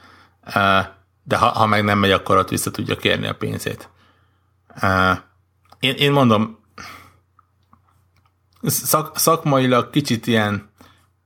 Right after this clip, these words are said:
mondjuk gyenge jó játék, személyesen, mint játékos, én tök jól el voltam vele.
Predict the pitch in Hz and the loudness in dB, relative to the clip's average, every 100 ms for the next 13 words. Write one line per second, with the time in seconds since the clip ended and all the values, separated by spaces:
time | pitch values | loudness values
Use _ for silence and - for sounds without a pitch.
0 | _ _ _ _ _ 107 95 - _ 113 | _ _ _ _ _ -6 -6 -8 _ 0
1 | 113 117 104 98 98 98 104 - 120 113 | 2 2 2 2 2 2 2 0 -4 -4
2 | - - - - 127 123 117 104 101 - | -10 -20 -12 0 2 4 4 4 2 0
3 | 98 95 - _ _ _ - 90 110 104 | 0 -2 -6 _ _ _ -10 -2 0 0
4 | 101 - - 98 - 92 - 87 90 50 | -2 -2 -2 -2 -2 -4 -2 -2 0 0
5 | 95 - 52 55 - | 0 -2 -2 -2 -4